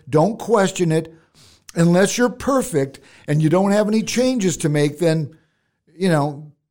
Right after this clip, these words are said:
then don't do it. But if you want to live an awesome life and make changes, do this. Put it in the mirror.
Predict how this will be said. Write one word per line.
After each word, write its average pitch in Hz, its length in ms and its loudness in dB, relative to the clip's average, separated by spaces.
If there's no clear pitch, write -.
then 175 160 0
don't 190 280 4
do 170 240 6
it. - 120 -6
But 165 80 -2
if 165 80 -2
you 175 100 0
want 247 240 -2
to 254 80 -2
live 190 240 0
an 156 80 0
awesome 165 460 -2
life 165 340 -4
and 120 160 -6
make 156 240 -4
changes, 175 680 -4
do 151 180 4
this. 110 440 -6
Put 170 160 -6
it - 20 -2
in 165 60 -6
the 160 80 -6
mirror. 123 400 -6